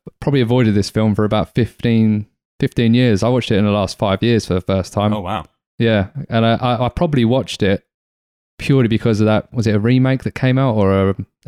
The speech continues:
Speaker 2: Yes.
Speaker 1: reboot? Yeah,
Speaker 2: It was a
Speaker 1: and that's,
Speaker 2: reboot in
Speaker 1: that's what,
Speaker 2: twenty sixteen that
Speaker 1: yeah,
Speaker 2: came
Speaker 1: that's
Speaker 2: out.
Speaker 1: what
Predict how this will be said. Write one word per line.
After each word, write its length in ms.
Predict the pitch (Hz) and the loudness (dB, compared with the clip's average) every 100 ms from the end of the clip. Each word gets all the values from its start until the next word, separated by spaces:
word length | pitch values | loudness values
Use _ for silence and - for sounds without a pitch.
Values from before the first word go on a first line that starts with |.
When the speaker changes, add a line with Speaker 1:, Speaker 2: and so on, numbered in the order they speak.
| 101 | -2
Speaker 2:
Yes. 60 | 110 117 | 2 2
Speaker 1:
reboot? 260 | 127 127 - _ _ _ _ _ _ - | 2 2 0 _ _ _ _ _ _ -4
Yeah, 200 | 120 104 | 0 2
Speaker 2:
It 20 | |
was 100 | 92 | 0
a 60 | 98 | 0
Speaker 1:
and 140 | 110 | 0
that's, 100 | 120 | 2
Speaker 2:
reboot 20 | 127 | 2
in 40 | |
Speaker 1:
that's 200 | 123 - | 0 0
what, 60 | 127 | 0
Speaker 2:
twenty 100 | 104 | 0
sixteen 540 | - - - 85 76 | -2 -8 -10 -12 -12
that 60 | 67 | -6
Speaker 1:
yeah, 180 | 117 113 | -2 2
Speaker 2:
came 80 | 101 | 2
Speaker 1:
that's 180 | 110 - | 0 0
Speaker 2:
out. 60 | |
Speaker 1:
what 80 | 107 | -4